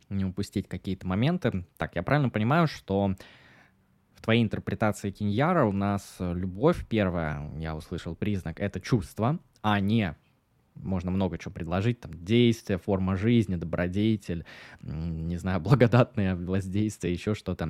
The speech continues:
Это именно некая феноменология эмоциональная, раз, и она связана с, э, неким эпистемическим аспектом, как я услышал, то есть, э, м, доступ к информации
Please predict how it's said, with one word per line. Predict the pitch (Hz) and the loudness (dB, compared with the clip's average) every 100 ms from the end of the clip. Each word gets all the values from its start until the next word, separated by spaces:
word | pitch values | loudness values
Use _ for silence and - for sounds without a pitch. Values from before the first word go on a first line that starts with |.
| 69 | -4
Это | 92 90 | -4 -2
именно | 90 85 82 80 | -2 -2 -4 -4
некая | 82 90 - 82 | -2 -4 -4 -6
феноменология | 104 101 98 90 85 87 117 180 196 - | -2 0 0 0 -2 0 0 0 -2 -6
эмоциональная, | 113 113 - 107 104 95 90 90 - - - - | -2 -2 0 0 2 2 2 0 -4 -14 -20 -6
раз, | 90 101 92 - - | 2 4 2 -2 -6
и | 101 | -2
она | 95 110 143 | 2 4 4
связана | - 107 127 113 107 104 | 4 6 6 4 2 0
с, | - - - 98 101 98 95 - _ - | -2 -10 -2 2 4 2 0 -6 _ -12
э, | - | -6
неким | 90 101 101 98 | -2 -2 -2 -2
эпистемическим | 95 - - 123 117 - - 82 | -4 -2 4 6 6 0 -6 -4
аспектом, | - 160 - 107 | 4 4 4 2
как | 101 95 | 0 -2
я | 90 | -2
услышал, | 92 - 113 - 85 | -2 0 0 0 -4
то | - | -4
есть, | 82 80 - 85 | -4 -4 -6 -4
э, | 78 - - - - | -4 -8 -20 -20 -12
м, | 80 76 80 - - | -8 -8 -8 -12 -10
доступ | 95 90 117 - 92 | -2 4 4 4 -6
к | - | -8
информации | - 95 95 98 82 - 82 78 | -4 -2 0 0 -2 -6 -6 -6